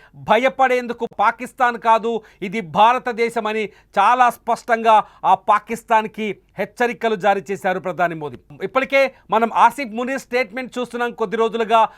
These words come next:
భారతదేశం సింధు నదీ జలాలని అడ్డుకుంటే రాకెట్ లాంచర్లతో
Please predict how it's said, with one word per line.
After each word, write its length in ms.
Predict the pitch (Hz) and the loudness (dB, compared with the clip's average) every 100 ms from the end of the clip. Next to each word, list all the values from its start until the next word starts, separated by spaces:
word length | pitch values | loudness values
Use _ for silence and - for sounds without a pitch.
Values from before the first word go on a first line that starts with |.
| - - | -20 -4
భారతదేశం 840 | 190 226 262 262 233 247 254 226 - _ - | 2 2 2 -4 -4 -4 -4 -6 -10 _ -12
సింధు 360 | 233 247 269 269 | -10 -8 -6 -4
నదీ 300 | 247 233 247 | -4 -4 -6
జలాలని 520 | 180 240 247 240 233 | -2 2 2 2 -4
అడ్డుకుంటే 800 | - 190 190 196 240 240 233 - _ - 147 | -2 -2 -2 -8 -4 0 0 -2 _ -8 2
రాకెట్ 440 | 233 247 262 - | 2 2 -6 -2
లాంచర్లతో 760 | 233 240 247 240 233 233 226 | -2 -2 -4 -4 0 2 2